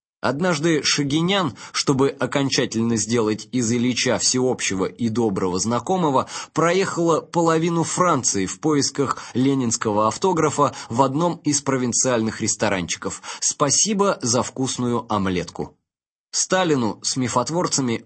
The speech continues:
повезло куда меньше. Они высекали из мраморной глыбы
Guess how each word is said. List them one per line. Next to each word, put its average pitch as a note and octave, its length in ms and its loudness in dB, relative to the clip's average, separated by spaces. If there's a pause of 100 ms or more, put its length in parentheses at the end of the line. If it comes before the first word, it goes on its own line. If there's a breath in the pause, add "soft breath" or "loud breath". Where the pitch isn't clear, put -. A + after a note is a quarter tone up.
повезло B2 540 0
куда G#2 300 0
меньше. E2+ 480 -4 (340)
Они D3+ 280 2
высекали D3+ 640 2
из B2+ 360 0
мраморной A#2+ 640 2
глыбы C#3+ 540 0